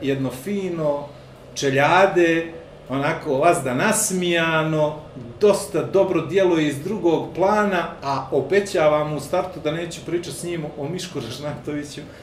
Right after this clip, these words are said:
to je Petar Popović. <laughs> Petre, hvala što si izdvojio vrijeme za naše fanove.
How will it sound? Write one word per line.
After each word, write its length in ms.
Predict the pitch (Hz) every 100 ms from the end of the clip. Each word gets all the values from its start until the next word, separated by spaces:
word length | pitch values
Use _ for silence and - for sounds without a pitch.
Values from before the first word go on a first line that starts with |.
| - -
to 100 | 139
je 120 | 139
Petar 280 | 165 160 160 -
Popović. 480 | 180 180 143 247 - - - 381 - -
<laughs> 460 | - - - - -
Petre, 720 | 233 233 226 214 214 185 -
hvala 340 | 190 214 226 196
što 160 | 190
si 140 | 185 202
izdvojio 440 | 170 220 220 202
vrijeme 420 | 196 214 233 214 196
za 220 | 165 185
naše 520 | 196 240 196 190 185 -
fanove. 560 | 208 156 131 113 110